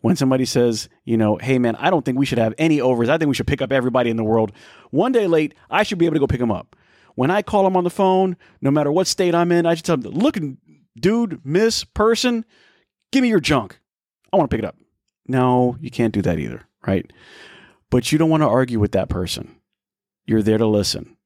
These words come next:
And if you don't understand what they're really saying by, you know, because if somebody says that to you, like, "I just wanna get on the phone, I wanna tell them, just give me my stuff back, man. You're not paying,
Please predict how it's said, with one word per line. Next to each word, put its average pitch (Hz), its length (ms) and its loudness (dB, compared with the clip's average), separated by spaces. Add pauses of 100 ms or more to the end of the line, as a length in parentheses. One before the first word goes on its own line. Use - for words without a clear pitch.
(560)
And 151 120 2
if 160 140 -2
you 185 60 -2
don't 294 160 2
understand 175 380 0
what 147 60 0
they're 127 120 2
really 123 180 0
saying 113 280 0
by, 101 220 -2
you 135 140 0
know, 127 120 2
because 120 260 -2
if 113 80 0
somebody 202 260 0
says 120 220 0
that 104 140 0
to 101 100 -6
you, 104 60 0
like, 101 160 -2
"I 135 100 0
just 156 160 -4
wanna 147 120 0
get 127 120 -2
on 123 80 0
the 110 40 -4
phone, 120 200 0
I 110 40 0
wanna 110 140 0
tell 113 100 -6
them, 110 100 -2
just - 180 -10
give 180 120 -2
me 208 60 2
my 135 140 0
stuff - 340 -6
back, 90 260 -4
man. 87 280 -4 (520)
You're 147 140 2
not 175 240 0
paying, 170 380 0